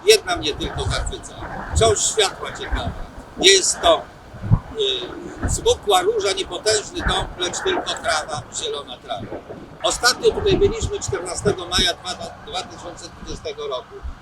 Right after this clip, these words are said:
Wtedy to był okres narastania pierwszego odrostu. Minęły trzy tygodnie, jak sobie można przejrzeć właściwie okiem kamery, to zdecydowana większość obiektów została skoszona. Zostały jednak niektóre.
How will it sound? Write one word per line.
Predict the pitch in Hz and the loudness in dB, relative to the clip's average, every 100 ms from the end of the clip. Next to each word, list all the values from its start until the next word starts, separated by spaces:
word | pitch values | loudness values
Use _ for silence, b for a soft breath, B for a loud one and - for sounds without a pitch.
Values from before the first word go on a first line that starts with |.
| - - - | -20 -20 -2
Wtedy | 233 240 | -2 0
to | 240 - | 2 2
był | 392 - | 2 2
okres | 220 - 202 | 2 4 0
narastania | 196 180 175 190 185 170 | 0 0 0 0 -2 -4
pierwszego | 165 - 170 156 | -6 -6 -4 -2
odrostu. | 151 - 135 - - - - - - | -2 -2 -6 -10 -12 -12 -14 -14 -6
Minęły | 170 220 220 | 2 6 6
trzy | - - 220 | 6 4 6
tygodnie, | 190 190 190 - 196 190 - | 4 2 -2 -2 -2 -2 -4
jak | 170 | -6
sobie | - 180 180 170 - - - - | -4 -4 -2 -2 -4 -12 -10 4
można | 285 - 180 | 4 4 2
przejrzeć | - 220 196 180 | 6 6 6 2
właściwie | - 170 - 196 190 | -4 -2 -2 6 6
okiem | 196 190 180 | 6 0 0
kamery, | - 170 180 180 180 - - - | 0 2 0 0 -2 -4 -8 -4
to | 175 170 | 0 4
zdecydowana | 226 233 214 208 208 202 185 | 4 4 2 4 4 2 0
większość | 185 175 185 180 - | -2 -2 -4 -6 -8
obiektów | 147 151 160 - 147 | -6 -4 -4 -6 -10
została | 147 143 151 147 | -10 0 0 2
skoszona. | 135 - 139 139 117 - - - | -4 -8 -10 -8 -10 -6 -6 -4
Zostały | 160 143 214 202 202 202 - | -4 -2 2 6 6 4 -2
jednak | 139 151 147 147 - | -4 -4 -2 -6 -6
niektóre. | 139 139 - 131 | -10 -6 -4 -4